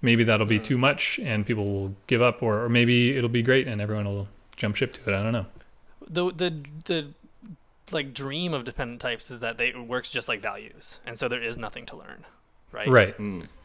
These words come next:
Speaker 2: That's the
Speaker 1: But
Speaker 2: promise, if
Speaker 1: if
Speaker 2: it's
Speaker 1: you're
Speaker 2: done
Speaker 1: already
Speaker 2: well.
Speaker 1: familiar with,
Speaker 2: <laughs>
Speaker 1: like, the singletons library, or, like, servant would have to be,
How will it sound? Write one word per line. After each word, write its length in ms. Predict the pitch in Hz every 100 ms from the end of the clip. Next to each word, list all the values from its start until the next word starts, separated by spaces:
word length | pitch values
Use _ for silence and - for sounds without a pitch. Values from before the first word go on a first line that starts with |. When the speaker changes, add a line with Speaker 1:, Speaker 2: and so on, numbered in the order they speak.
| - - - -
Speaker 2:
That's 180 | - 143
the 60 | 147
Speaker 1:
But 140 | 143
Speaker 2:
promise, 340 | 120 120 110
if 60 | 123
Speaker 1:
if 40 |
Speaker 2:
it's 140 | 143 156
Speaker 1:
you're 120 | 156
Speaker 2:
done 80 | 147
Speaker 1:
already 160 | 147 143
Speaker 2:
well. 80 |
Speaker 1:
familiar 360 | - 127 131 123
with, 160 | 117 135
Speaker 2:
<laughs> 100 | 113
Speaker 1:
like, 160 | 104
the 160 | - 123
singletons 500 | 143 151 139 120 110
library, 300 | 104 104 110
or, 140 | 135 127
like, 180 | 123
servant 420 | - 208 165 113 180
would 140 | 123
have 160 | 127 123
to 80 | 127
be, 440 | 123 120 117 120